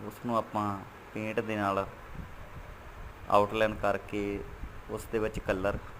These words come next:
ਕਰ ਦਿੱਤਾ ਗਾ। ਹੁਣ ਅਸੀਂ ਉੱਪਰ ਉਹਦੇ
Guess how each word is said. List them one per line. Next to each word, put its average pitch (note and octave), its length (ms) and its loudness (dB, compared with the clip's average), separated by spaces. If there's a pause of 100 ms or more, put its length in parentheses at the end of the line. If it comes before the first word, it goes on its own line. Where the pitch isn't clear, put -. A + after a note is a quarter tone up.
(240)
ਕਰ G2 180 4
ਦਿੱਤਾ A2 420 2
ਗਾ। A2 180 0 (4000)
ਹੁਣ A2 320 2
ਅਸੀਂ A2+ 220 -2
ਉੱਪਰ G#2+ 300 0
ਉਹਦੇ A2 340 2